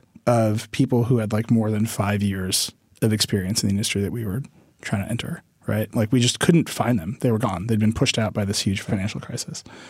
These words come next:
And so we had to, like, figure it out, and, like, hopefully we were successful and whatever happened.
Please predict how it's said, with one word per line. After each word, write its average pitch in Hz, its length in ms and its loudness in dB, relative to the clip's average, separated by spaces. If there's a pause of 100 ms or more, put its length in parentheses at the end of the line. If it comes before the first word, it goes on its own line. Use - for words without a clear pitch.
(320)
And 175 100 6
so 196 100 10
we 190 60 10
had 190 80 10
to, 185 80 10
like, 165 140 8
figure 151 260 6
it 123 60 6
out, 117 220 2
and, 113 100 4
like, 107 100 -2 (120)
hopefully 107 300 0
we 104 100 -2
were 101 100 -4
successful - 420 -6
and 107 160 -6 (100)
whatever 107 260 -4
happened. 127 340 -8